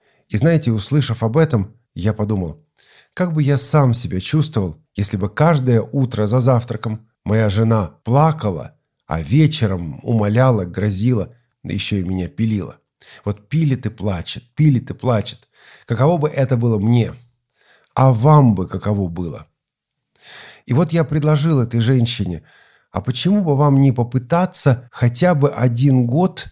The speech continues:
вообще не говорить ему о Господе?» И я помню, как она встала на дыбы.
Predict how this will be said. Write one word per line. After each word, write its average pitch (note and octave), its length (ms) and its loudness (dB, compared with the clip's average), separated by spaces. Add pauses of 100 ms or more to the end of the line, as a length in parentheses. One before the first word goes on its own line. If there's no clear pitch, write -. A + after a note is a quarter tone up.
вообще A#2+ 600 0
не A#2 140 4
говорить G#2 540 0
ему C3+ 320 2
о A2+ 140 2
Господе?» A#2 600 -2 (840)
И - 60 -10
я A#2+ 380 -10
помню, C3+ 240 -2
как A2 100 -6
она A#2 140 2
встала A#2+ 320 2
на G#2+ 160 0
дыбы. A2+ 380 0